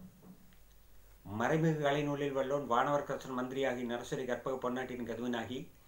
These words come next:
நிரந்தனம் சிவிகை மண்ணில் நீடு போகத்தை நல்குமறை இவன் குருவையாளர் மலர்பாதம் போற்றி போற்றி.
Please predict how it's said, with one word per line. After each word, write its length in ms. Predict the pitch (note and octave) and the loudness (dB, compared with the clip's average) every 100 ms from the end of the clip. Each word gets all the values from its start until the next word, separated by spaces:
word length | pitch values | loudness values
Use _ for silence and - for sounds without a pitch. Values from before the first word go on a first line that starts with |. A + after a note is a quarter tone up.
| - - - - | -20 -20 -20 -8
நிரந்தனம் 480 | A2+ C3+ D#3+ D#3+ D#3 | -2 0 2 2 2
சிவிகை 280 | D#3 D3 C3 | 0 -2 -2
மண்ணில் 260 | C3 D3 | 0 0
நீடு 200 | C#3+ C#3 | 0 0
போகத்தை 340 | B2 B2+ C3 B2+ | 0 -2 -2 -2
நல்குமறை 360 | B2 C3 C3+ | -2 -2 -4
இவன் 260 | C3 B2 B2 | -2 -2 -4
குருவையாளர் 540 | A#2+ C3 C3 B2 A#2 A2 | -4 -2 0 0 -2 -4
மலர்பாதம் 520 | A2+ B2 B2 A2+ A2+ | -4 -4 -2 -2 -2
போற்றி 240 | A#2 A#2 | -4 -4
போற்றி. 400 | B2+ A2 A2 G#2 | -4 -4 -6 -10